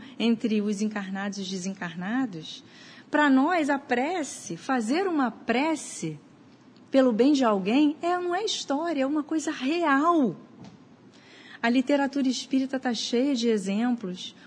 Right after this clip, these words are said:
Os nossos irmãos desencarnados nas mesas mediúnicas nos falam tanto do poder da prece, de como a prece vem socorrê-los, né?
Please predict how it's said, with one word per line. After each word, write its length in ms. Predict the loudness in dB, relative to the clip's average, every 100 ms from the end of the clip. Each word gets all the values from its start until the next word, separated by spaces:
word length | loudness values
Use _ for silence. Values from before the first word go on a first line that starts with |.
| -4
Os 140 | 0
nossos 280 | 0 0 -2
irmãos 320 | 0 2 0
desencarnados 800 | 0 -2 -2 -2 -2 -2 -4 -4
nas 220 | -4 -2
mesas 260 | -2 -2 0
mediúnicas 840 | 0 0 -2 2 4 4 0 -4 -8 -6 -2
nos 160 | 0
falam 420 | 0 2 4 4
tanto 800 | 2 4 4 6 4 2 0 -2 -6 -20 -20 -20 -20 -20 -20 -20 -20 -20 -4
do 140 | 0
poder 460 | 4 4 4 2 2
da 120 | 0
prece, 720 | -2 -4 -2 -2 -6 -12 -18 -18 -12
de 220 | 0 2
como 540 | 2 4 6 6 4 2
a 100 | 2
prece 720 | 2 2 4 2 -2 -2 -2
vem 640 | -2 0 2 4 2 0 -6 -20 -14
socorrê-los, 1000 | -6 0 2 4 2 2 0 0 -2 -2 -2
né? 200 | -4